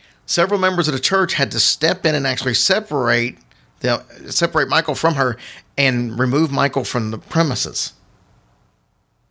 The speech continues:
Marie would later say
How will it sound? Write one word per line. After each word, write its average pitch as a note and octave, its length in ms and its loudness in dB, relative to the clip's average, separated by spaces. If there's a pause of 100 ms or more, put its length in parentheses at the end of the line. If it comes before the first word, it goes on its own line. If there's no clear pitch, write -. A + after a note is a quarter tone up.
(1000)
Marie C#3 300 0
would E3+ 180 0
later F3+ 360 0
say A#2 520 0